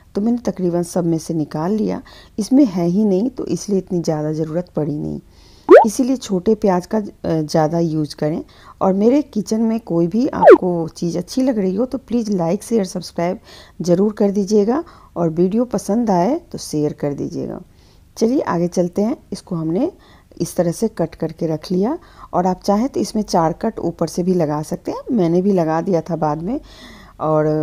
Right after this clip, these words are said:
उसके बाद हम लेंगे अलग से एक बर्तन और उस बर्तन में जो हमने बीटरूट और मसाले को उबाला था उसको हम रख लेंगे।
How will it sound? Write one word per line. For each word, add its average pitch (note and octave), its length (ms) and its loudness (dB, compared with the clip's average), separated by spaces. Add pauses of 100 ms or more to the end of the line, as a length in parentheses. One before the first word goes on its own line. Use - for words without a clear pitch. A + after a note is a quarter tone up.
(120)
उसके A3 300 0
बाद F#3+ 280 2
हम G3+ 140 2
लेंगे E3+ 300 4
अलग D#3 340 0
से E3+ 260 0
एक E3 120 -4
बर्तन D3+ 460 -2 (200)
और D#3+ 160 -2
उस E3+ 160 -8
बर्तन E3+ 300 0
में E3+ 140 2
जो E3+ 160 -2
हमने D#3+ 360 -2 (540)
बीटरूट F3 600 0
और D#3 320 2
मसाले D#3+ 400 0
को E3 180 0
उबाला D#3 340 0
था A3 180 -4
उसको - 380 -8
हम D#3+ 160 -4
रख C#3+ 260 -6
लेंगे। C#3 280 -8